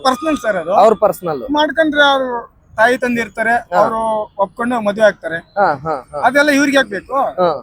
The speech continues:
Speaker 1: ಮದ್ವೆ ಆಗಿ ಎರಡೆರಡು ಮಕ್ಳು ಹಡ್ದಿರೋರು ಇವ್ರು.
Speaker 2: <laughs>
Speaker 1: ಅಲ್ವಾ ಸರ್? ಎರಡೆರಡು ಮಕ್ಳು ತಾಯಾರಿ ಇವ್ರು.
Speaker 2: ಹಾ, ಹಾ.
Speaker 1: ಇವ್ರಿಗೆ ಯಾಕೆ ಅವ್ನ್ ಮದ್ವೆ ಆಗಿಲ್ಲ? ಮದ್ವೆ ಆಗ್ಲಿ ಬಿಡು.
Speaker 2: ಹಾ.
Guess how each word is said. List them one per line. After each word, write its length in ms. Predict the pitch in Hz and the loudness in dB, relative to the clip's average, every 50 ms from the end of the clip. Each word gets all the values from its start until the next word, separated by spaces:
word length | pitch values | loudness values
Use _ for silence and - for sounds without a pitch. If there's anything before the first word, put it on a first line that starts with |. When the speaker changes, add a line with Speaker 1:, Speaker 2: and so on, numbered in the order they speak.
| - | -2
Speaker 1:
ಮದ್ವೆ 240 | 196 220 226 254 262 | -2 -2 0 0 0
ಆಗಿ 180 | 254 262 262 262 | 2 2 2 2
ಎರಡೆರಡು 260 | 240 226 226 233 233 | 0 0 0 0 0
ಮಕ್ಳು 540 | 220 233 226 - 262 254 247 240 233 220 208 | 0 0 0 0 0 2 4 4 6 6 4
ಹಡ್ದಿರೋರು 460 | 202 208 214 208 247 233 226 220 202 | 4 2 2 2 2 4 4 4 4
ಇವ್ರು. 200 | 185 165 175 214 | 2 2 0 0
Speaker 2:
<laughs> 960 | 247 220 170 254 240 - 247 247 - - 285 - - - - - - - - | 0 2 4 4 4 6 6 4 6 4 2 2 2 2 0 2 2 0 2
Speaker 1:
ಅಲ್ವಾ 200 | - 285 262 233 | 4 2 4 4
ಸರ್? 280 | - - 254 311 508 - - - 508 - - - 508 - _ _ - - - | 4 4 4 4 4 2 2 0 -2 -2 0 0 -2 -2 _ _ -20 -4 0
ಎರಡೆರಡು 280 | 196 220 240 269 262 269 | 2 2 2 2 2 2
ಮಕ್ಳು 260 | 269 269 269 302 294 | 2 2 0 -2 -4
ತಾಯಾರಿ 360 | - - 254 269 285 294 285 | 0 2 6 6 6 6 6
ಇವ್ರು. 300 | 277 247 208 180 165 143 | 4 2 0 -2 -4 -4
Speaker 2:
ಹಾ, 160 | 147 196 196 202 175 143 127 | 0 2 4 4 4 4 2
ಹಾ. 180 | 123 147 170 165 | 2 2 2 2
Speaker 1:
ಇವ್ರಿಗೆ 240 | 262 302 320 294 302 | 2 2 2 2 2
ಯಾಕೆ 200 | 311 320 311 311 | 2 2 4 2
ಅವ್ನ್ 200 | 277 262 262 254 | 2 2 2 2
ಮದ್ವೆ 220 | 247 262 285 302 | 0 0 4 4
ಆಗಿಲ್ಲ? 340 | 294 277 254 220 196 202 226 | 4 4 4 2 4 4 2
ಮದ್ವೆ 300 | 233 226 240 269 285 320 | 2 2 0 2 4 4
ಆಗ್ಲಿ 200 | 302 320 330 330 | 4 4 4 2
ಬಿಡು. 340 | 330 320 339 330 247 208 208 | -2 -4 0 0 2 2 2
Speaker 2:
ಹಾ. 180 | 202 - 175 165 | 0 0 0 0